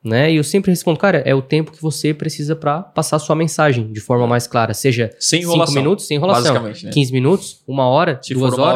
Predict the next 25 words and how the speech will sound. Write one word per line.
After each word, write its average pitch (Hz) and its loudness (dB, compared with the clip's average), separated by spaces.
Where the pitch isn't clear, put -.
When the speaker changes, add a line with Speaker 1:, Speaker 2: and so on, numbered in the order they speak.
Speaker 2:
hora - -4
sem - -6
enrolação, 123 0
Speaker 1:
não 139 2
importa. 156 0
Speaker 2:
pode - -8
ser. - -8
Speaker 1:
O 135 0
que, 156 0
o 143 4
que 175 0
vocês 190 2
têm 170 0
que - -14
ter 151 2
em 135 2
mente, 151 0
galera, 113 0
é 120 2
o 120 2
seguinte: 143 -2
é 123 0
testar 147 0
vários 170 0
modelos 131 0